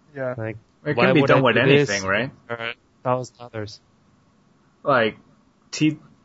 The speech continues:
Speaker 3: T-perm scrambles and T-perm solves and
Speaker 1: Yeah, yeah. People have done that before.
Speaker 2: Mm.
Speaker 3: I,
Speaker 2: Yeah.
Speaker 3: I have yet to do it, though. It's pretty hard.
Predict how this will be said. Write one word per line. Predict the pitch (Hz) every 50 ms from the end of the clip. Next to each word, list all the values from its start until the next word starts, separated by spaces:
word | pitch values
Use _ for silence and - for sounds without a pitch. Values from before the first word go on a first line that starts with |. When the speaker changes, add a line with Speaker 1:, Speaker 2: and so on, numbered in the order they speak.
| _ _ _ -
Speaker 3:
T-perm | - 139 143 139 143 - 131 120 113 107 104
scrambles | - - - 110 101 101 98 95 98 98 95 104
and | 101 104
T-perm | - 127 120 - 110 101 95
solves | - - 95 92 95 98 104 135
and | 117 95 98 107 113 120 - - - _ _ _ _ _ _ _ _ 160
Speaker 1:
Yeah, | 156 151 143 143 139 139 135 131
yeah. | 131 131 131 131 _ _
People | - 175 208 - -
have | 147 -
done | - 139 123 123
that | 131 143 151 _
before. | 123 - _ 117 120 127 - _ -
Speaker 2:
Mm. | 135 135 139 135 131 131 _ _ _ _ _ _ _ _ _ _ _ _ _ _ _ _ _ _ -
Speaker 3:
I, | 131 123 123 127 135
Speaker 2:
Yeah. | 123 120 123
Speaker 3:
I | 127 127
have | 127 120 120
yet | 123 123 127 -
to | - 117
do | 101 110 113 113
it, | 107 95
though. | 92 98 98 98 101 - - - _ _ _ _ _ _ _ _ _ _ _ _ _ _ _ _ _ _ _ _ _ _ _ _ _ _ _ _ _ -
It's | 123 -
pretty | - - 139 117
hard. | 104 104 113 107 101 101 101 107